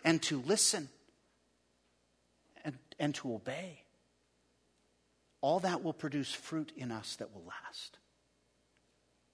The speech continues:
And when we look at our lives, we'll be able to go, "Yeah, I'm producing fruit. I'm producing fruit."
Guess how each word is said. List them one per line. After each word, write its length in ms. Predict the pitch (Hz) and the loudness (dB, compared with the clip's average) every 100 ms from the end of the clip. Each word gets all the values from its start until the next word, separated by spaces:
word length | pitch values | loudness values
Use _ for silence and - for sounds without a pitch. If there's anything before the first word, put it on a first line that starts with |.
| _ _ _ - | _ _ _ -2
And 80 | 135 | 2
when 120 | 135 | 2
we 100 | 131 | 4
look 240 | 143 - | 2 2
at 60 | 180 | 6
our 160 | 151 131 | 6 6
lives, 360 | 131 131 127 | 4 2 0
we'll 80 | 120 | -4
be 140 | 127 | -2
able 160 | 127 120 | -2 -4
to 80 | 117 | -4
go, 280 | 123 120 - - - _ _ - | -2 -2 -6 -18 -20 _ _ -10
"Yeah, 220 | 117 104 - _ _ _ _ _ _ - | -8 -8 -10 _ _ _ _ _ _ -12
I'm 80 | |
producing 460 | - 123 113 - 107 | -8 -6 -4 -6 -8
fruit. 320 | - 87 - - _ _ _ _ _ _ _ _ _ _ _ _ _ _ _ _ _ - - | -10 -16 -18 -20 _ _ _ _ _ _ _ _ _ _ _ _ _ _ _ _ _ -20 -14
I'm 120 | 107 | -12
producing 420 | - 101 - 101 | -12 -12 -10 -12
fruit." 400 | - - 92 | -14 -20 -20